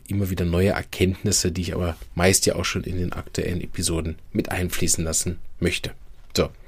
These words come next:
Heute besprechen wir aber über was anderes, nämlich über Ohnmacht und Hilflosigkeit. Warum? Das ist eigentlich so ein bisschen die inoffizielle Fortsetzung zu den letzten beiden. Wir haben ja,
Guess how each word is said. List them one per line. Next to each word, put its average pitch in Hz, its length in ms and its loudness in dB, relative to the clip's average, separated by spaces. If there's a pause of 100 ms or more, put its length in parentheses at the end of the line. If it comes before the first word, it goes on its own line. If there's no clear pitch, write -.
(580)
Heute 147 240 10
besprechen 156 340 8
wir 139 80 10
aber 117 120 10
über 107 240 10
was 92 260 4
anderes, 220 480 6 (1040)
nämlich 101 200 2
über 92 100 4
Ohnmacht 107 320 2
und 90 80 2
Hilflosigkeit. 120 560 6
Warum? 123 400 8 (280)
Das 120 140 8
ist 127 100 8
eigentlich 127 280 8
so 120 100 6
ein 113 40 4
bisschen 135 440 8
die 104 360 4
inoffizielle 120 720 6
Fortsetzung 113 800 6
zu - 140 -2
den 95 140 4
letzten 113 360 4
beiden. 113 320 6
Wir 101 100 4
haben 98 120 4
ja, 98 120 4